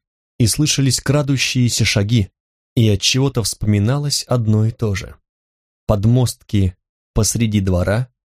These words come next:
белое лицо Эгерта, и вся прежняя жизнь взрывается, как взорвался когда-то во время осады бочонок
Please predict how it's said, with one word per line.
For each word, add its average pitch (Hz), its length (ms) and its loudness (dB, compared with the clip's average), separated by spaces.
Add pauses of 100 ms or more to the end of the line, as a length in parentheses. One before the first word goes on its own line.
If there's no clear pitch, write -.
(380)
белое 110 500 2
лицо 104 560 -2
Эгерта, 120 600 -2 (800)
и 110 120 4
вся 147 280 -2
прежняя 110 560 0
жизнь 120 380 0
взрывается, 123 880 -2 (600)
как 160 160 0
взорвался 120 640 0
когда-то 107 460 -2
во 98 100 0
время 98 320 2
осады 98 380 -2
бочонок 95 640 -2